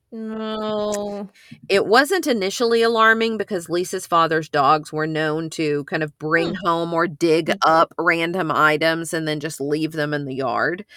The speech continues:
Speaker 2: In fact, a few days after the tennis shoes, there was what looked like a wig that was thrown away. I mean, they saw this and they're like, "Oh, a wig." So they just threw it away. And then a few days before the
Speaker 1: Oh.
Speaker 2: shoe,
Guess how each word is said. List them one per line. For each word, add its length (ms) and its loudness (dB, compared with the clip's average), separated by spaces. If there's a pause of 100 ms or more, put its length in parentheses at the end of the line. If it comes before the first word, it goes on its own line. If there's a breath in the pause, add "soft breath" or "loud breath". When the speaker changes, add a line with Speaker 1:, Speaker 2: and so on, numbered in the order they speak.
(540 loud breath)
Speaker 2:
In 160 -2
fact, 340 4
a 100 2
few 240 -2
days 440 4
after 380 2
the 120 -2
tennis 320 -2
shoes, 460 -2
there 200 2
was 300 0
what 160 0
looked 220 -4
like 180 2
a 100 2
wig 580 -2 (640)
that 120 -2
was 160 -4
thrown 300 0
away. 480 0
I 60 2
mean, 180 -4
they 140 0
saw 240 0
this 200 -2
and 80 -8
they're 80 -2
like, 220 -2
"Oh, 200 -2
a 100 0
wig." 440 -2
So 120 -4
they 140 0
just 200 -14 (200)
threw 260 -2
it 60 -2
away. 400 0
And 120 -4
then 80 -2
a 60 -2
few 240 -4
days 240 2
before 420 2
the 140 0
Speaker 1:
Oh. 240 -4
Speaker 2:
shoe, 300 0